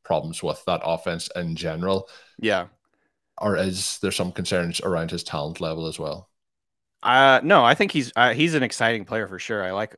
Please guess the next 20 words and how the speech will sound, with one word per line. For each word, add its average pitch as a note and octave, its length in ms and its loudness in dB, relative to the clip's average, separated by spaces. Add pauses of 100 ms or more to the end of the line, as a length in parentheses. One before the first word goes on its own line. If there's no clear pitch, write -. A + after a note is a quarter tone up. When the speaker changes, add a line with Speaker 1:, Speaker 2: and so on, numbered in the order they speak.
(160)
Speaker 2:
you G#2 120 -14
know, F#2 140 -10
what F#2 120 -8
I E2+ 60 -8
saw F2+ 200 -8
on D#2+ 140 -8
tape. A#2 320 -6 (100)
Um, D#2+ 440 -10 (260)
you G#2 120 -10
know, F2+ 60 -10
he G#2 220 -6
is F#2+ 360 -8 (760)
really C3+ 360 6
explosive, A#2+ 840 4
really A#2 260 2
elusive A2 500 -2
after G2+ 240 -4
the F#2 80 -12
catch. - 500 -2 (360)
Um, F#2+ 340 -8